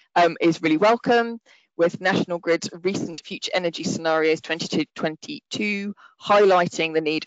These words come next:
for a diverse generation mix, including a range of flexible technologies alongside hydrogen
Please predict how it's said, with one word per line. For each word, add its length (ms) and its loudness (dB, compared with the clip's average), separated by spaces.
for 140 -4
a 60 2
diverse 680 2
generation 640 -2
mix, 280 -6
including 640 -2
a 80 2
range 400 0
of 80 -10
flexible 400 0
technologies 840 0
alongside 680 2
hydrogen 680 -2